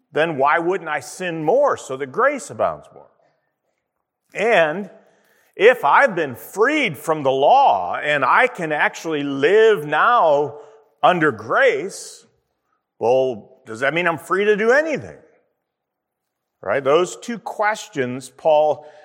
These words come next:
has sort of set before us, and he answers them with a resounding no. In fact, his words are,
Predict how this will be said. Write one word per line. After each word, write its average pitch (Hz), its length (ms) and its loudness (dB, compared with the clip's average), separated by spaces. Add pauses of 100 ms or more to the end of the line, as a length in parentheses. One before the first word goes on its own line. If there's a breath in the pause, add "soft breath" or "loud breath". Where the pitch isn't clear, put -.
has 139 140 -2
sort 156 180 0
of 123 80 -4
set 190 460 -6
before 151 540 -2
us, 101 440 -8
and 127 140 -10
he 131 140 -8
answers 143 580 -8
them 120 240 -6
with 113 160 -6
a 107 60 -4
resounding 110 1000 -8 (280)
no. 107 760 -4
In - 120 -20
fact, 113 300 -12
his 147 280 -12
words 110 340 -6
are, 95 280 0